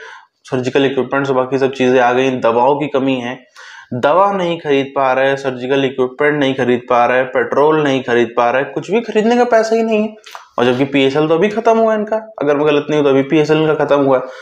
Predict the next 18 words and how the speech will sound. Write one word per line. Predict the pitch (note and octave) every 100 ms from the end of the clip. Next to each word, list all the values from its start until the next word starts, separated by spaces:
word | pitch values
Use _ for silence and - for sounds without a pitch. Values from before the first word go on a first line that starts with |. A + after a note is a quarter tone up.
| - - - - -
अब | G#3 B3 - -
आप | F3+ G3+
इससे | G3+ - -
अंदाज़ा | G3+ E3 C#3 B2+ C3 D3+
लगा | C#3+ B2
लीजिए | A2+ A#2 A#2+ D3+
इनकी | C#3+ C#3+ C#3+
क्या | - C3+ C3+
स्थिति | C3 C3+ A#2+ B2+
है | A#2+ C3+
और | D3
कहाँ | C#3+ B2 A#2+ A#2+
क्या | A2 F#2+
है। | - - _ - - - _ -
आईपीएल | D#3+ E3 E3 G3 C4+ D4 D4 - -
एक | B3 D3+
ब्रांड | A#2 C#3+ F3 F3+ C3
है। | G#2